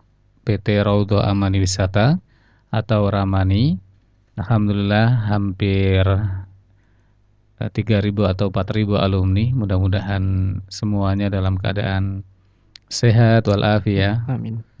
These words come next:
Speaker 1: Ya, terutama para alumni yang berada di Jakarta dan sekitarnya,
Speaker 2: Hmm.
Speaker 1: juga yang berada di luar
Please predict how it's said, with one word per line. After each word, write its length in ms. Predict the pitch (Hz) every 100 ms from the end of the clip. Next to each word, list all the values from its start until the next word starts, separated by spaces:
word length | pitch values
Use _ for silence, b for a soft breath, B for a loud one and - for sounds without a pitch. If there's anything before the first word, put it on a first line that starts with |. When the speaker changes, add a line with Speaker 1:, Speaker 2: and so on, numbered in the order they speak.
| 120 _
Speaker 1:
Ya, 320 | - 120 117 - _ _ -
terutama 880 | 113 - 101 101 98 98 98 98 - - _ _ _ _ _ _ _ _ _
para 480 | 113 110 107 107 107
alumni 320 | 104 104 107
yang 160 | 104 98
berada 320 | 98 95 101
di 80 | 95
Jakarta 480 | 98 101 101 101
dan 160 | 101 95
sekitarnya, 720 | 90 110 104 98 98 95 101
Speaker 2:
Hmm. 160 | 120 117
Speaker 1:
juga 240 | 101 101
yang 160 | 98 95
berada 320 | 98 95 98
di 240 | 95 95
luar 560 | 95 92 92 92 95 -